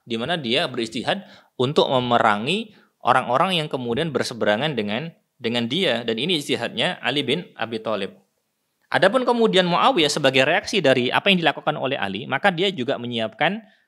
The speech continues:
menyiapkan pasukan. Yang kemudian tujuannya untuk memenangkan kebenaran dan juga untuk kemudian, eh, melaksanakan kisos.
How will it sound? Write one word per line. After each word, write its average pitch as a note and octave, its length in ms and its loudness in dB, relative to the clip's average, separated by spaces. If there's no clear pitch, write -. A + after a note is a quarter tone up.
menyiapkan B2 560 -4
pasukan. G#2+ 560 -4
Yang B2+ 240 2
kemudian D3 320 4
tujuannya D#3+ 560 4
untuk D#3+ 480 0
memenangkan D#3 1200 2
kebenaran C3 640 4
dan B2 160 4
juga D3 160 4
untuk D#3 400 0
kemudian, D3 640 0
eh, B2 240 4
melaksanakan C3+ 720 0
kisos. - 560 -4